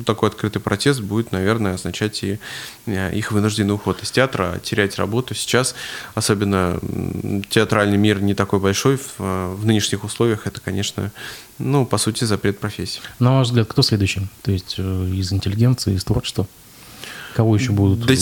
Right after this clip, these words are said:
Speaker 2: выделять?
Speaker 1: кого-то конкретного сложно выделить, потому что, в общем-то, все мы живем под одним небом, и,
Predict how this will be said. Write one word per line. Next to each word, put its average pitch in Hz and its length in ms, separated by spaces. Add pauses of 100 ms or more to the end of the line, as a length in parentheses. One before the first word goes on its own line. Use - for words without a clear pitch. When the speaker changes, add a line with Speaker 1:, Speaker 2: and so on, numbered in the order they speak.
(100)
Speaker 2:
выделять? - 40
Speaker 1:
кого-то 202 300
конкретного 190 440
сложно 220 300
выделить, 123 400
потому 110 280
что, 104 640
в 101 40
общем-то, 107 340
все 131 160
мы 202 100
живем 107 260
под 104 140
одним 98 280
небом, 127 400
и, 104 220